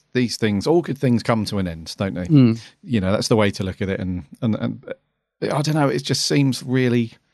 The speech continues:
Speaker 1: because they've continuously get so many people through the door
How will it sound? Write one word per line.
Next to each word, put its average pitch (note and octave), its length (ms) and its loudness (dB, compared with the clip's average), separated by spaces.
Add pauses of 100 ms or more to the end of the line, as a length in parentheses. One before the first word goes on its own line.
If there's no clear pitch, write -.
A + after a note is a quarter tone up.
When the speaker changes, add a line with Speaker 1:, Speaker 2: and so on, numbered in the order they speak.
(1040)
Speaker 1:
because D#3 280 2
they've D#3+ 240 0 (300)
continuously C#3 800 2
get A2+ 360 0
so C3+ 300 2
many B2 220 6
people A2+ 360 -2
through G#2+ 260 0
the G#2 120 -6
door G2 380 -2